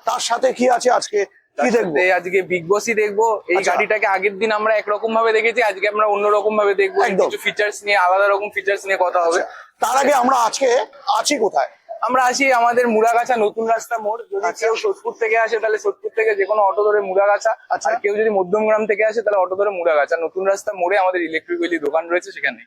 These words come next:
Speaker 1: আচ্ছা, আচ্ছা। তো বন্ধুরা, আমরা এখানে প্রথমে দেখে নিই, আমরা কিন্তু বিগ বস দেখবো, হ্যাঁ দেখবো, তবে এই গাড়িতে কি কি থাকছে ফিচার সম্বন্ধে তোমাদেরকে তো জানতেই হবে। এবং তুমি যদি ভাবো একটি ই-রিক্সা কিনতে হবে, তো সত্যিই তাই।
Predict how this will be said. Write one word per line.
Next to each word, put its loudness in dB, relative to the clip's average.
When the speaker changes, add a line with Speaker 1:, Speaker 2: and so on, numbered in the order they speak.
Speaker 1:
আচ্ছা, -2
আচ্ছা। -6
তো 2
বন্ধুরা, 4
আমরা 0
এখানে 0
প্রথমে 0
দেখে 2
নিই, 0
আমরা 0
কিন্তু 0
বিগ -2
বস -2
দেখবো, -2
হ্যাঁ 0
দেখবো, -2
তবে -2
এই 0
গাড়িতে 2
কি -2
কি 0
থাকছে 0
ফিচার 0
সম্বন্ধে 0
তোমাদেরকে 2
তো 0
জানতেই 2
হবে। 4
এবং 2
তুমি -2
যদি 0
ভাবো 2
একটি -2
ই-রিক্সা 0
কিনতে -2
হবে, 2
তো 0
সত্যিই -2
তাই। -2